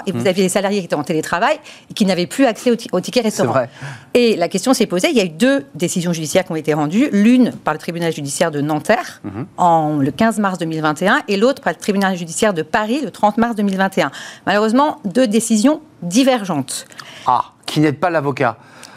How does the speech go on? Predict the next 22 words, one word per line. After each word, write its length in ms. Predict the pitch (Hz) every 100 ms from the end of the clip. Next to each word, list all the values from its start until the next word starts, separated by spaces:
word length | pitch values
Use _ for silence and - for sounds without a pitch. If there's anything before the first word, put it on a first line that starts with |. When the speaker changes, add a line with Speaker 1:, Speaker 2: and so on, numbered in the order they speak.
| -
Speaker 1:
Qui 160 | 285
n'aide 180 | 254 247
pas 100 | 294
l'avocat 540 | 285 254 254 262 320
et 60 | 311
qui, 320 | - 233 233
j'espère, 420 | 220 226 269 254
va 120 | 214 208
être 80 |
tranché 300 | - 233 226
par 120 | 240 185
la 80 |
Cour 160 | 175 175
d'appel 280 | 190 202 220
qui 120 | 220
a 40 |
été 160 | 160 175
saisie 340 | - 175 165
dans 120 | 180 143
ces 140 | 151
deux 120 | 147
dossiers, 300 | 147 185 302